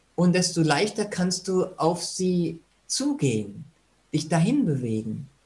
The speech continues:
dafür arbeiten, daran denken, etwas dafür tun, etwas dafür praktizieren. So, was ist, was ist deine Mission? Was ist deine Aufgabe?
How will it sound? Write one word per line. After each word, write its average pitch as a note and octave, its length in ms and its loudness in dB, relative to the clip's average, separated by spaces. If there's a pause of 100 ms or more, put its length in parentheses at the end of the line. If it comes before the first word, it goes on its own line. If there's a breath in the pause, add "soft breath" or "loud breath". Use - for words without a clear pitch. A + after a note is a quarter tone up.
(200)
dafür E3 340 0
arbeiten, D3 560 -2
daran E3 340 2
denken, G3+ 600 -2 (140)
etwas F3 320 0
dafür F3 340 0
tun, G#3+ 300 0
etwas D#3 300 -2
dafür E3 240 -2
praktizieren. E3+ 840 -4 (1900 loud breath)
So, D#3 180 2
was G#3+ 220 2
ist, - 280 -4
was E3+ 200 2
ist - 180 0
deine D#3+ 380 4
Mission? C3+ 540 0
Was C3 160 -2
ist - 180 -2
deine C3+ 300 -2
Aufgabe? G#2 600 -8